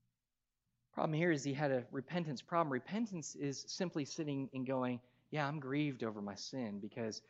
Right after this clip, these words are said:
I call my sin what it is, and that is a blight against God." I have sinned against nobody but you and you alone, dear God.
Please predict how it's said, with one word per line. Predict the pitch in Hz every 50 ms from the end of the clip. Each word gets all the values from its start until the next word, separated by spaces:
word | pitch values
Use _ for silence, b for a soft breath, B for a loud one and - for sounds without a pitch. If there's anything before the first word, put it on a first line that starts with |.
| b b b -
I | 117
call | - - - 156 143 135
my | 131 123 117
sin | 113 - - - - 135 123 107 101
what | 101 101 101
it | 101 98
is, | 113 117 104 95 90 90 - - b b b b
and | b 113
that | 117 123
is | 127 110 110
a | 101
blight | 92 95 101 101 110 117 117 104 90 - -
against | - - - 165 - - -
God." | - - - - - - _ _ _ _ _ _ _ _ _ _ _ _ _ _ _ _ _ _ _ _ _ - - - _ _ _ _ _ _ _ _ -
I | 117
have | 156 165 -
sinned | - - - 208 202 170 135
against | 120 113 120 117 - 156
nobody | 151 156 156 139 113 104 98 95
but | 98 - 131
you | 139 147 156 151 147 147 139 113
and | 113 107 113
you | 135 170 160 147 147 120
alone, | 127 120 120 131 139 139 135 135 131 131 - - -
dear | 131 147 151
God. | 151 139 123 104 98 -